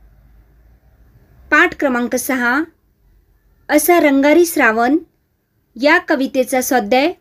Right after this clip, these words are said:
अभ्यासूया. प्रश्न एक, खालील चौकटी पूर्ण करा. कवीने श्रावण महिन्याला दिलेली नावे.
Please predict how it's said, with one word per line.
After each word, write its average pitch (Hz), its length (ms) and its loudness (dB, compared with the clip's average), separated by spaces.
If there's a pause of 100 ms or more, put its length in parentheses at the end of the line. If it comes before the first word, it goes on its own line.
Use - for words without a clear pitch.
(140)
अभ्यासूया. 226 720 0 (3000)
प्रश्न 254 320 0
एक, 254 320 -2 (580)
खालील 320 380 2
चौकटी 277 680 0 (200)
पूर्ण 320 300 4
करा. 214 320 0 (1500)
कवीने 262 640 2 (360)
श्रावण 330 520 0
महिन्याला 262 600 2 (460)
दिलेली 302 440 4
नावे. 214 500 2